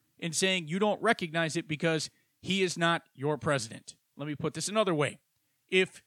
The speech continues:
you go into work on Monday and you find out that the company has replaced your boss with somebody else, and that person tries to tell you what to do,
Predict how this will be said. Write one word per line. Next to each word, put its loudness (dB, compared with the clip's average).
you 0
go 4
into 0
work 4
on 0
Monday 0
and -2
you -4
find 0
out 2
that 0
the -8
company -4
has -2
replaced -2
your 6
boss 0
with -6
somebody 0
else, 4
and 0
that 0
person 0
tries 4
to -10
tell 2
you -2
what 0
to -6
do, 0